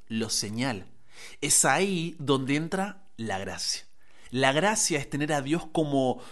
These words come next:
como un cirujano cardiólogo abriéndonos el pecho, retirándonos el corazón envenenado como está con orgullo y dolor, con pecado,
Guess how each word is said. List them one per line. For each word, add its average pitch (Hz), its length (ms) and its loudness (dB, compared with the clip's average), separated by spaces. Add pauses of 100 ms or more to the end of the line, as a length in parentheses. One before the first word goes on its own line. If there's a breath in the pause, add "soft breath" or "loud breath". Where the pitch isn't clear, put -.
como 160 160 2
un 180 100 0
cirujano 165 800 4
cardiólogo 139 800 6
abriéndonos 175 840 2
el 123 180 2
pecho, 151 440 -2
retirándonos 185 960 6
el 156 160 4
corazón 151 460 2
envenenado 135 600 2
como 131 200 -2
está 139 180 -2
con 139 100 -4
orgullo 143 640 0
y 131 80 2
dolor, 120 500 2
con 123 200 -2
pecado, 143 500 2